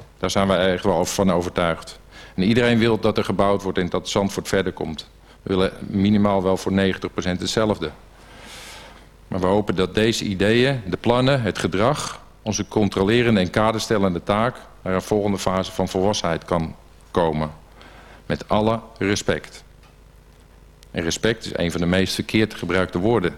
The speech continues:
in deze bijzondere wereld. Volgens Van Dalen betekent respect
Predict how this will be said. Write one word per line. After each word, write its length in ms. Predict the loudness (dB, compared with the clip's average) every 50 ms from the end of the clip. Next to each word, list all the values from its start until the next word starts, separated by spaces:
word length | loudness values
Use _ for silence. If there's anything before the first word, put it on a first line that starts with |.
| -10 -20 -20 -18 -8
in 120 | -6 -2
deze 240 | 0 0 0 0 0
bijzondere 460 | 0 0 0 2 2 2 0 0 -2
wereld. 460 | -2 -2 -4 -4 -4 -6 -8 -10 -14 -20 -20 -20 -20 -20 -20 -20 -20 -20 -20 -20 -20 -20 -8
Volgens 300 | -4 -2 -2 -2 -2 -4
Van 240 | -4 -2 0 2 2
Dalen 480 | 4 4 4 4 4 2 2 0 -2 -6 -14 -20 -18
betekent 440 | -10 -10 -4 -2 0 0 0 0 -2
respect 560 | -2 -2 0 0 0 0 -2 -4 -10 -20